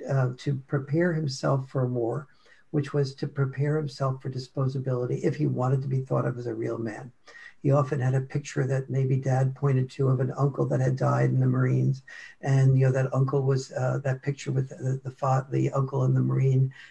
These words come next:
uniform was that the child got the point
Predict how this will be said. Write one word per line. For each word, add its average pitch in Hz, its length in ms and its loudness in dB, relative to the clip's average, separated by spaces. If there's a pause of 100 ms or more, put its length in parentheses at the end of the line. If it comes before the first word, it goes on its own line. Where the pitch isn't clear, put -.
(120)
uniform 131 720 2
was 123 260 -6 (220)
that 147 180 -4
the 127 140 0
child 139 360 0
got 131 200 -2
the 120 80 -8
point - 360 -6